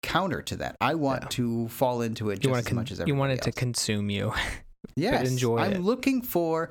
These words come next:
Speaker 1: I'm honestly looking for a very massive giant R P G I can fall into, action R P G, um, and have an experience similar to when I started playing Horizon Zero Dawn or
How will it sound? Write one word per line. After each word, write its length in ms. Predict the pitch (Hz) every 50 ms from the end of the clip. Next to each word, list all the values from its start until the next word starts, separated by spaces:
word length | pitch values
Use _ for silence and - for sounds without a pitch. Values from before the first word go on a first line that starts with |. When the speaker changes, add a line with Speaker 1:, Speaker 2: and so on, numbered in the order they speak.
| - _ _ _ _ _
Speaker 1:
I'm 220 | 131 143 147 139 - - _ _ _ -
honestly 460 | 147 170 208 233 226 - - - 233
looking 360 | 196 156 135 131 - 127 127
for 400 | 123 - - 110 104 107 104 104 -
a 100 | 104 104
very 420 | 95 101 110 - 120 127 147 156
massive 800 | 160 139 110 107 110 120 131 123 - - 101 90 98 104 - - - - _ _ _ _ _ _ _ _ _ _ _ _ -
giant 480 | 104 123 127 107 120 135 143 156 160 - -
R 120 | 127 123
P 200 | 123 - 117 104
G 220 | 92 - 90 90 87
I 120 | 85 87
can 140 | - - 92
fall 240 | - - 87 90 82
into, 400 | 78 78 - - 82 82 95 -
action 340 | - 107 113 - - - 101
R 100 | 85 87
P 140 | - 90 80
G, 340 | - - 85 82 92 117 127 131 - _ _ _ _ _ _ _ -
um, 420 | - 98 98 98 95 92 90 92 -
and 120 | 113 117
have 180 | 123 147 156 156
an 80 | 156 160
experience 600 | 151 - - - - 139 139 143 143 139 135 135
similar 600 | - - 135 135 135 127 131 127 127 123 123 120
to 260 | 123 - 131 127 120
when 140 | 123 120 120
I 80 | 123
started 300 | 123 127 - 127 117 120 117
playing 240 | - 127 117 117 117
Horizon 500 | 98 120 117 113 113 117 117 107 110 107
Zero 260 | 113 120 123 123 127
Dawn 460 | 131 170 185 175 147 117 104 98 92
or 460 | 85 - 101 104 104 104 101 104 -